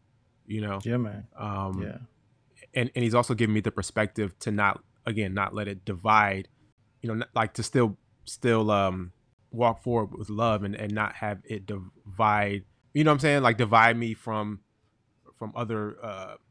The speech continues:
Speaker 1: other people just based off of that, that, um, decision, after that status, right?
Speaker 2: Yeah.
Speaker 1: 'Cause we, we know that a lot of people, like, I, I mean, I, I've, <laughs> I, on the internet, right? You know, you, you see anything on the internet, right? But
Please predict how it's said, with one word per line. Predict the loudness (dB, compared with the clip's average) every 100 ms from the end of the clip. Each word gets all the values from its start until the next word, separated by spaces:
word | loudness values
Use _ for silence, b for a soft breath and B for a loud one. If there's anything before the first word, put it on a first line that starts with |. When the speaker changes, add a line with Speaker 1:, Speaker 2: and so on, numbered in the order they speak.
| _
Speaker 1:
other | -10 -10
people | -6 -4 -4 -6 -8
just | -12 -6
based | -6 -6
off | -8 -8
of |
that, | -8 -10 -12 -14
that, | -10 -10 -12 _
um, | -10 -8 -10 -14 -12
decision, | -6 -6 -6 -12 -10
after | -10
that | -10 -10
status, | -10 -10 -8
right? | -8 -8 _ _ _ _ _ _ _
Speaker 2:
Yeah. | 0
Speaker 1:
'Cause | 2 2 -6 -4
we, | -4 0
we | 2
know | 6 6
that | 4
a | 2
lot | 2
of | 0
people, | -4
like, | -4 -6 B B B B _
I, | -8 -2 2
I | 4
mean, | 4 4
I, | 0 -4 -2
I've, | -4 -4 -20 _ _ -6
<laughs> | -2 -2
I, | -2 2 2 4
on | 2 2
the |
internet, | 4 6 6 4
right? | 4 4
You | 2
know, | -2 -2
you, | -4 -6
you | -8 -10
see | -6 -2
anything | 2 2 0
on | -4
the | -4
internet, | -4 -4
right? | -6 -8
But | -8 -12